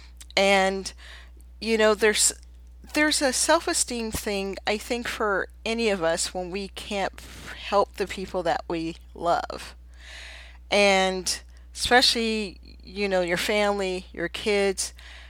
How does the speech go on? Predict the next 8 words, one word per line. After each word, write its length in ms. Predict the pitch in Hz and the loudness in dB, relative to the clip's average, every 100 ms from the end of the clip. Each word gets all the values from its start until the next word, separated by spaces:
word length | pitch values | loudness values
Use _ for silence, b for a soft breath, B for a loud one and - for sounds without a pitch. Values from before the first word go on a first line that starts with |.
| B - - | B -20 -4
and 220 | - 202 202 | 4 4 4
it 220 | 190 - | 0 0
weighs 380 | 208 214 233 226 | 2 4 4 0
so 280 | - 208 | 0 0
much. 520 | 196 202 214 180 175 - | 2 4 6 6 4 -2
And 220 | - 202 | -2 -2
we 120 | 202 | -2
hear 460 | 202 - 240 311 349 | -6 -4 2 4 4